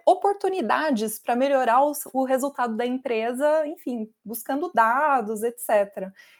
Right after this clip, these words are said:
E foi aí, esse foi o meu primeiro contato com a área de produto. Sem eu saber, eu já atuava como product manager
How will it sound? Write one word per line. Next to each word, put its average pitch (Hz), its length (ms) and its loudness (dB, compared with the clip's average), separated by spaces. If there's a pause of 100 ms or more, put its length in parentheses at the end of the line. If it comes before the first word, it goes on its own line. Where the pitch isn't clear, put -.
(100)
E 262 120 -2
foi 359 160 -2
aí, 349 400 2
esse 320 400 0
foi 349 140 2
o - 20 0
meu 339 120 -2
primeiro 320 360 2
contato 330 500 -4
com - 80 -2
a 320 40 4
área 311 120 0
de - 140 -12
produto. 277 560 -8 (260)
Sem 339 320 -2
eu 453 100 0
saber, 302 520 0 (280)
eu 302 340 2
já 285 240 0
atuava 294 640 0
como 262 500 -2
product 240 440 -6
manager 277 480 -8